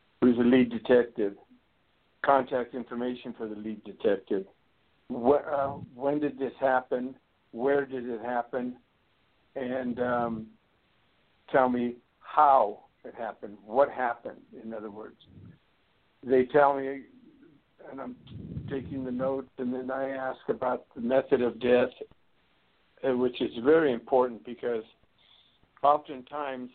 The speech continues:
<clears throat> the medical examiners will, will put down a method of death.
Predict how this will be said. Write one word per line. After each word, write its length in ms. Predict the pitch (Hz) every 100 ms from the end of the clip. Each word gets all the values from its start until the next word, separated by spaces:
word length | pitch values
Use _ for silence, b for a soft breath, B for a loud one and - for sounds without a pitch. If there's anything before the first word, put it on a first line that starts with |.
| _
<clears throat> 160 | _ -
the 640 | 240 233 208 160 127 131
medical 440 | 123 135 139 135 120
examiners 680 | 107 127 131 135 117 113 -
will, 160 | 113 - _ _
will 120 | 120 117
put 240 | - 123
down 280 | 131 127 123
a 180 | 120 117
method 500 | 113 117 131 143 120
of 160 | 107
death. 280 | 123 120 117